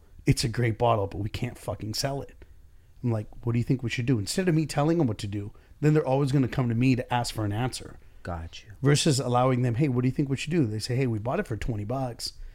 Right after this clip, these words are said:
Speaker 1: We're selling it for thirty. Um, what if we do a two for fifty?" I said,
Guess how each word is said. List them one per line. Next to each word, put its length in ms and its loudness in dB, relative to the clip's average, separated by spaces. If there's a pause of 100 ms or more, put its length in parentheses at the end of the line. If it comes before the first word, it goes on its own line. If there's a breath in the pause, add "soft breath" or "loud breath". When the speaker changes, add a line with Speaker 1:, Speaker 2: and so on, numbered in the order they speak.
(220 soft breath)
Speaker 1:
We're 80 -6
selling 280 0
it 80 -4
for 80 -10
thirty. 520 0 (680 soft breath)
Um, 600 -4
what 120 0
if 80 0
we 80 4
do 280 4
a 60 0
two 280 0
for 1120 -2
fifty?" 360 -2 (1000)
I 80 -4
said, 200 -10